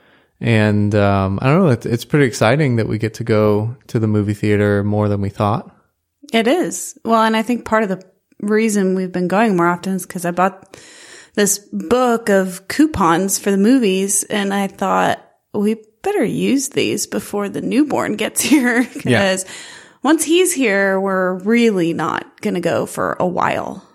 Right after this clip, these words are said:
Speaker 1: Before we speak of Beauty and the Beast, I wanna talk about the theater experience.
Speaker 2: Okay.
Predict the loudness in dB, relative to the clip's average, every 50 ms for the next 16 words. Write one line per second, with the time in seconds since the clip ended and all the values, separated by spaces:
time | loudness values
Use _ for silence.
0 | -10 -8 -8 -6 0 0 2 4 4 4 2 2 -2 -6 -12 -6 -6 -4 -2 -2
1 | 0 0 0 2 2 2 2 2 2 2 2 2 2 0 -2 -4 -2 0 2 2
2 | 4 2 2 0 -2 -2 -2 0 2 2 2 0 -2 -2 0 0 2 4 4 2
3 | 2 0 -2 -4 -4 -4 -4 -6 -14 -12 -6 -4 0 2 2 2 4 2 2 2
4 | 0 -4 -6 -8 -10 -12 -12 -10 -2 2 2 4 4 2 0 -4 -10 -14 _ _
5 | -20 -20 -20 -20 _ _ _ _ _ _ _ -4 -4 -2 -2 0 0 0 0 -2
6 | -4 -4